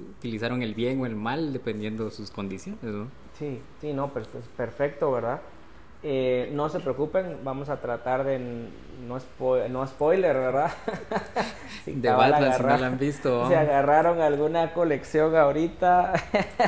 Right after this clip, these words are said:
Speaker 2: <laughs> eh, no se preocupen, no vamos a spoilear aquí mayor cosa. Eh, <laughs> y bueno, pues yo creo que empecemos,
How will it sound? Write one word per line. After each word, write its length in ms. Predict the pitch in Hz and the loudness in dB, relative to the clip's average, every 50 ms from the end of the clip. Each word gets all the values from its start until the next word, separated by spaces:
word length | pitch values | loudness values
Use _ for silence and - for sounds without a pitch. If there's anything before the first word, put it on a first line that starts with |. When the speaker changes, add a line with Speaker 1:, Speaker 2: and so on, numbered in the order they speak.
| - - | 0 0
Speaker 2:
<laughs> 600 | - 233 - - - - - - - - - - - | 0 0 0 0 -2 -8 -14 -14 -14 -12 -12 -8 -4
eh, 180 | 127 131 131 127 | -2 0 0 0
no 100 | 131 127 | 0 0
se 100 | 139 143 | -2 0
preocupen, 440 | 131 123 120 120 131 - - 160 151 | 0 -2 -2 -2 -4 -4 -2 -2 0
no 80 | 135 | -2
vamos 240 | 135 135 139 139 135 | -2 -2 -4 -4 -6
a 60 | 143 135 | -8 -8
spoilear 440 | - - 131 120 117 117 117 120 | -8 -8 -6 -4 -4 -2 -4 -4
aquí 260 | 123 120 - - 127 123 | -4 -6 -8 -8 -10 -10
mayor 420 | 127 120 117 117 117 117 117 117 | -8 -10 -8 -6 -6 -6 -6 -6
cosa. 520 | - - 131 131 - - 165 - - - - - - | -4 -2 -2 0 2 2 2 2 -2 -6 -14 -14 -8
Eh, 320 | 135 123 117 117 113 - - - - 233 190 - - - 240 - - - 247 214 - - - | -6 -4 -4 -4 -4 -4 -6 -4 -6 -6 -6 -4 -2 -2 -2 -2 0 -2 -2 -2 -2 -2 -6
<laughs> 1120 | - - - - - - - - - - - - - - - - - - - - - - | -6 -6 -8 -12 -18 -18 -20 -18 -18 -18 -18 -18 -18 -18 -18 -18 -18 -18 -18 -18 -10 -4
y 100 | 156 165 | -2 0
bueno, 260 | 165 175 175 151 110 - - - - - - - - - | 2 4 2 2 0 -4 -10 -14 -18 -20 -20 -18 -10 -2
pues 260 | - 160 147 147 - - - - - - - 143 | 0 0 0 0 -4 -10 -16 -18 -16 -14 -14 -8
yo 160 | 151 170 170 170 | -6 -4 -2 0
creo 260 | 208 196 202 208 202 | 2 2 2 2 2
que 380 | 196 185 165 147 139 - - 151 | 2 2 4 2 2 0 -4 -8
empecemos, 680 | 139 135 - 131 - 135 131 135 151 160 160 160 - | -8 -6 -8 -2 0 0 0 0 0 -2 -4 -4 -10